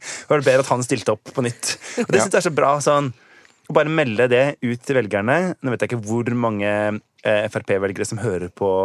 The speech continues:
Speaker 1: P to da, men bare melde at resten av lista, det er bare masse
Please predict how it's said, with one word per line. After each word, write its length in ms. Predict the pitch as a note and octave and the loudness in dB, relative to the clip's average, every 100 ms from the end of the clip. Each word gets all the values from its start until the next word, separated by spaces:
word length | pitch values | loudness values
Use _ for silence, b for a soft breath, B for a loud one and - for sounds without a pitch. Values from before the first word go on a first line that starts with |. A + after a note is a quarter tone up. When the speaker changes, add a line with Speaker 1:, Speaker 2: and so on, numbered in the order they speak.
| G2 | -2
Speaker 1:
P 140 | - G2 | -4 -4
to 80 | - | 0
da, 140 | C3 A#2+ A2+ | 0 0 -2
men 320 | A#2+ A#2+ A#2+ B B B B B B - - | -2 0 -4 B B B B B B -18 -2
bare 160 | C3 | 0
melde 220 | C3+ A#2+ A#2+ | 2 2 0
at 80 | - - | -2 -2
resten 340 | D3+ D#3 - E3+ | 0 -2 -2 -2
av 80 | |
lista, 300 | D#3+ - D#3+ F3 F#3 - | 0 0 2 2 0 -2
det 160 | C3+ | 0
er 180 | C#3+ A2+ | 2 2
bare 340 | A2+ A#2 G#2 A2 A2+ - _ _ _ - E3+ | 4 2 4 4 2 0 _ _ _ -16 -4
masse 300 | C3 - | -2 -2